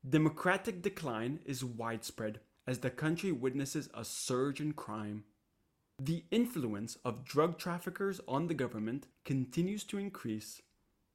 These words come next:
Instability remains widespread, and Guatemala remains one of the poorest countries in Latin America and the Caribbean, with one of the worst income inequalities in the world.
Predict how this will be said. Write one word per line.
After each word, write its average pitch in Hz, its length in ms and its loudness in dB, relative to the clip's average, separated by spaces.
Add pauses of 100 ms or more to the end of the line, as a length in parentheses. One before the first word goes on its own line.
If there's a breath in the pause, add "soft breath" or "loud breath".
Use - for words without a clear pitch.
(180)
Instability 185 840 6
remains 131 520 4
widespread, 123 760 -2 (280 soft breath)
and 127 200 6
Guatemala 131 600 2
remains 117 520 0
one 120 120 -2
of 113 80 -2
the 107 100 -10 (160)
poorest 180 500 0
countries 143 480 -2
in 123 240 -2
Latin 113 280 -2
America 117 520 -2 (340 soft breath)
and 127 220 0
the 147 40 -4
Caribbean, 110 600 -4 (300 loud breath)
with 123 200 -2
one 127 180 4
of 127 100 2
the 117 80 0
worst 123 540 0 (120)
income 147 340 2
inequalities 131 680 -2 (300 soft breath)
in 139 220 6
the 131 100 6
world. 107 640 0